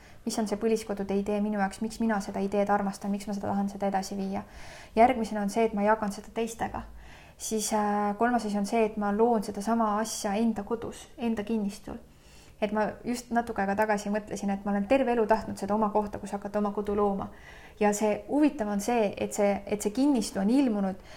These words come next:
just õigel ajal, õigel viisil minu jaoks. Täpselt õi-, nagu see õige aeg, õige koht on olnud. Et just see aeg, kui ma olen võtnud need raamatud kätte, on ilmunud minu jaoks see kinnistu. See kinnistu on kogu aeg meie jaoks olemas olnud, ma lihtsalt ei teadnud seda.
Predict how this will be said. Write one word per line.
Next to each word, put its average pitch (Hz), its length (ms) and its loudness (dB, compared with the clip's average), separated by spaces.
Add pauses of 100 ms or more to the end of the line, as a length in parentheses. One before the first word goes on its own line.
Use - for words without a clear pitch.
(120)
just 320 340 4
õigel 269 360 2
ajal, 208 320 6 (320)
õigel 233 320 2
viisil 226 320 0
minu 208 240 0
jaoks. - 400 -2 (520)
Täpselt 226 320 4
õi-, 240 160 0
nagu 208 200 -2
see 208 120 2
õige 262 240 4
aeg, 214 200 6
õige 208 200 4
koht 202 240 0
on 196 80 0
olnud. 196 280 0 (280)
Et 202 180 2
just 277 220 0
see 277 160 6
aeg, 240 200 10
kui 208 80 -4
ma 202 80 0
olen 202 100 2
võtnud 214 220 0
need 196 120 0
raamatud 226 480 4
kätte, 202 280 0
on 202 120 4
ilmunud 208 360 0
minu 208 120 0
jaoks 196 160 -6
see 202 60 -10
kinnistu. 202 500 -6
See 208 120 -6
kinnistu 302 340 2
on 208 60 -2
kogu 247 240 4
aeg 208 160 4
meie 220 140 2
jaoks 196 220 -2
olemas 208 320 -2
olnud, 202 160 -2
ma 208 80 -2
lihtsalt 226 320 -2
ei 202 80 -4
teadnud 208 360 4
seda. - 220 -6